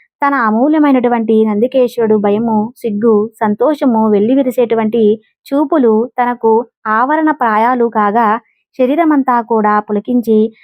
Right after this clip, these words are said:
కంటి వెంట ఆనంద బాష్పాలు రాలుతుండగా పరమేశ్వరుని శరణుజోచి చేతులు జోడించి తలపై పెట్టుకొని పరమేశ్వరుని కొనియాడాడు. అప్పుడు అంబిక నందికేశుడి దగ్గరకు తీసి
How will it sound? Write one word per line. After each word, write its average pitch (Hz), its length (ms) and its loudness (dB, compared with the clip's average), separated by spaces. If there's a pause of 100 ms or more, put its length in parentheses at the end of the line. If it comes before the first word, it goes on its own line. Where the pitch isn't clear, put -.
(200)
కంటి 277 240 0
వెంట 294 260 0
ఆనంద 233 400 2
బాష్పాలు 240 500 -2
రాలుతుండగా 220 800 0 (360)
పరమేశ్వరుని 240 880 0
శరణుజోచి 220 800 0 (360)
చేతులు 277 280 2
జోడించి 233 680 0 (100)
తలపై 214 300 -2
పెట్టుకొని 226 680 0 (340)
పరమేశ్వరుని 240 880 0
కొనియాడాడు. 220 680 2 (420)
అప్పుడు 254 520 0 (140)
అంబిక 262 360 -2 (920)
నందికేశుడి 277 640 0
దగ్గరకు 220 380 0
తీసి 220 520 0